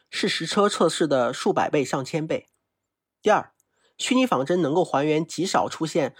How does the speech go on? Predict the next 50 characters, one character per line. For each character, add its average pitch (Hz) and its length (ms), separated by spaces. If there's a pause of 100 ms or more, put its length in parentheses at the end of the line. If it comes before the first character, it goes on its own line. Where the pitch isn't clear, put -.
(140)
但 190 160
理 131 80
论 175 160
上 160 100
还 127 160
是 - 80
会 180 140
遇 190 120
到 139 180
的 - 80
corner 151 300
case， - 340 (520)
甚 233 220
至 147 80
是 156 100
车 208 220
祸 - 160
的 113 80
场 107 240
景。 - 160 (760)
在 233 140
实 190 160
际 220 140
道 220 160
路 214 160
上 143 260
故 214 160
意 196 80
创 196 180
造 180 140
这 196 100
样 185 80
的 151 80
场 139 220
景 139 100
的 - 60
成 165 220
本 147 100
是 135 100
非 170 120
常 - 160
高 151 200
的， - 200 (320)
也 151 80
有 160 100
危 170 140
险 - 180
性。 - 220 (760)
第 175 80
三， 202 300